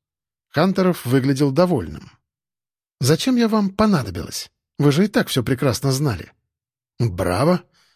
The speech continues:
Самый правильный и нужный вопрос". Совершенно серьёзно кивнул Хантеров.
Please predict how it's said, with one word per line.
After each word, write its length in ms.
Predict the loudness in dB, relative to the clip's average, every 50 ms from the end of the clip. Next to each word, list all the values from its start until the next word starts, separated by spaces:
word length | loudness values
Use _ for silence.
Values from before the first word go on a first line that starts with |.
| _ _ _ _ _
Самый 360 | -2 0 2 2 4 2 0 0
правильный 580 | 0 0 2 2 2 2 2 2 2 0 0
и 240 | -2 -2 0 2 2
нужный 480 | 2 4 2 2 2 2 0 -2 0 0
вопрос". 580 | 0 0 0 -2 -4 -4 -6 -8 -10 -12 -14 _ _ _ _ _ _ _ _ _ _ _ _ _
Совершенно 580 | -4 0 2 2 2 2 2 0 0 2 0 0
серьёзно 480 | 0 0 0 2 2 2 2 2 2 0
кивнул 360 | 0 0 0 2 2 0 0
Хантеров. 680 | 0 0 0 -2 -2 -6 -8 -10 -12 -14 -18 -20 _